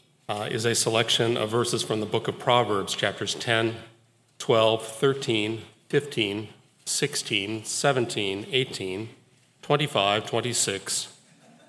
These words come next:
and thirty-one. Before, uh, we read these together, uh, please join me in a word of prayer. Our Father, we thank you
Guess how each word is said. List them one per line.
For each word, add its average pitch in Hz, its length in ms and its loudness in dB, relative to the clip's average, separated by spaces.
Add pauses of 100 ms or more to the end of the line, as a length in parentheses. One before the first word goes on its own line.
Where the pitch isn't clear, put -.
(320)
and 110 140 -6
thirty-one. 101 680 0 (2000)
Before, 113 680 2 (540)
uh, 107 280 -4 (160)
we 120 400 -4
read 131 260 -2
these 117 240 -2
together, 107 520 -2 (340)
uh, 104 220 -8 (200)
please 110 320 -6
join 110 260 -4
me 104 320 -6
in 113 120 -6
a 107 40 -4
word 107 140 -4
of 98 120 -14
prayer. 101 320 -6 (2500)
Our 123 100 2
Father, 117 540 4 (1900)
we 127 180 -4
thank 135 380 4
you 104 240 -2